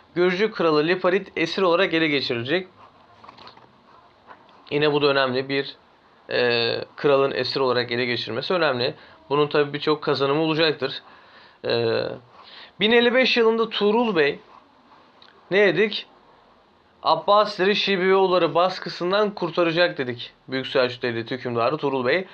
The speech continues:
Bağdat seferini düzenleyecek ve bunu kurtarmalarından ötürü de Abbas halifesi Tuğrul Bey'e Doğu'nun ve Batı'nın hükümdarı unvanını verecek. Şimdi Doğu'nun ve Batı'nın hükümdarıysa aslında artık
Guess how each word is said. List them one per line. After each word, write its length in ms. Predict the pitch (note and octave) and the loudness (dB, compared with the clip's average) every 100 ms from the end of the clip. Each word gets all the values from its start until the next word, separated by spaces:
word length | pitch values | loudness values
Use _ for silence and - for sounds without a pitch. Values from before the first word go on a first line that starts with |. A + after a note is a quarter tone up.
| - A#2+ | -20 -12
Bağdat 600 | A#2+ F3+ A3 F#3 D#3+ - | 2 4 4 2 0 -2
seferini 360 | D3+ C#3 A#2 | 0 0 -2
düzenleyecek 600 | A#2+ F3 F3+ F3 F3 F#3 - - - C3+ | 0 2 2 2 0 0 -4 -20 -20 -2
ve 320 | F3 F3+ F3+ - - - - _ _ | 4 4 2 -8 -20 -20 -20 _ _
bunu 200 | D#3 G3+ | 0 0
kurtarmalarından 920 | G3 F3+ G3 F#3 F3+ F3+ F3 F#3 F#3 - | 0 -2 2 2 4 4 4 2 0 -2
ötürü 360 | D3+ E3+ D#3 | -2 -2 0
de 280 | C#3+ D#3 E3 - - | 2 2 -2 -6 0
Abbas 580 | D#3+ D#3 F3 G#3 G#3 | 0 2 2 2 2
halifesi 640 | F3 D3+ D3 C3+ - B2 A#2+ - | -2 0 -2 -2 -2 -4 -4 -6
Tuğrul 420 | E3+ E3 F#3+ D#3+ | 0 2 2 4
Bey'e 280 | C3+ B2 B2+ - - - B2+ | 2 2 -4 -14 -20 -16 -2
Doğu'nun 520 | D#3+ F#3+ F#3+ A#3+ B3 | 2 4 4 4 4
ve 120 | A3 | 4
Batı'nın 340 | G3+ G3 G#3 G#3 | 4 2 0 0
hükümdarı 460 | G3+ F#3 F3+ E3 | 0 0 2 2
unvanını 380 | D#3 D3+ C3+ B2 | 2 0 0 -2
verecek. 280 | A#2 A#2 G#2+ - _ _ _ _ _ _ _ - - - - | -4 -4 -6 -8 _ _ _ _ _ _ _ -20 -20 -20 -8
Şimdi 260 | F3+ F3+ D3 | -2 0 2
Doğu'nun 320 | E3 G3 G#3+ | 4 4 4
ve 120 | G3 | 4
Batı'nın 280 | F#3+ G3 G3+ | 2 0 -2
hükümdarıysa 920 | G3+ G3 G3 F#3+ G#3 G#3 F3+ C3 - _ _ _ - | 0 0 2 2 2 2 2 0 -4 _ _ _ -2
aslında 500 | D3+ D3+ E3+ F3 - | -2 -2 0 2 2
artık 420 | D#3 F3+ F3 F#3 | 2 2 2 -2